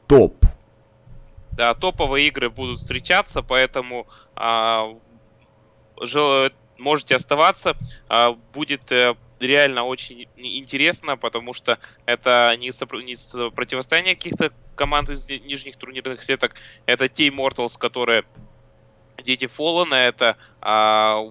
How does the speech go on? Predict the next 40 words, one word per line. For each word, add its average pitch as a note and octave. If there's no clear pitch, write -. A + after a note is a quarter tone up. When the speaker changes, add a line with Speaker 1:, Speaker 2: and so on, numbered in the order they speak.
Speaker 2:
очень C#3
мощные C3
игроки, B2
а, G#2+
как -
в -
теоретическом, C3+
так B2+
и C3
в -
практическом E3+
плане. C#3+
Ну D3
и E3+
Optic D3+
Gaming D#3
тоже B2+
очень A#2
неслабая A2
команда, D3
которые B2+
будут B2
сегодня, D#3+
я C3+
думаю, C#3+
показывать, C#3
а, A2+
свой, C#3
ну, D#3
не D3
сам-, E3+
если C3+
не C3
самый E3+
лучший, D3
то C3
очень C#3
хороший, A#2
э, G#2
перформанс. G2+